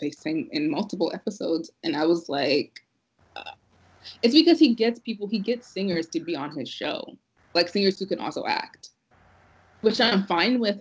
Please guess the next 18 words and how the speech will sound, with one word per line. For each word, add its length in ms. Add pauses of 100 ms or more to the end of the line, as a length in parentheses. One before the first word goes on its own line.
but, 140
like, 220
can 140
we 60
not 320
have 260
songs? 760
Like, 360
I 120
don't, 340
this 160
isn't, 560 (720)
just 180
tell 200
your 80
story, 440 (400)
guy. 440 (520)
<laughs> 120